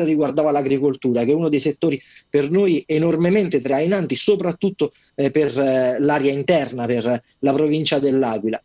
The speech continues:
Riguardava la conservazione e l'impiego proprio della risorsa idrica dell'acqua,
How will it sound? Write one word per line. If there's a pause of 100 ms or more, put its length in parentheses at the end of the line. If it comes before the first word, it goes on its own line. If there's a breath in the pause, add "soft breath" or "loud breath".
(220)
Riguardava
la
conservazione
e
l'impiego (220 soft breath)
proprio
della
risorsa
idrica (200 soft breath)
dell'acqua,